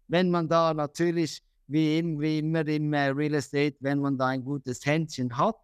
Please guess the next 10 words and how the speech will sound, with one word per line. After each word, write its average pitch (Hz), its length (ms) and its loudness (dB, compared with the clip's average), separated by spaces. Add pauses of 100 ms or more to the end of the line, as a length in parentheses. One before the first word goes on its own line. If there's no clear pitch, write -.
(380)
da 117 80 -6
helfen 147 460 0
wir 139 120 0
natürlich 131 640 -2
auch 131 400 2
weiter 135 400 0
von 123 240 -6
an, 123 460 -4
von, 123 380 -2 (400)
äh, 113 360 0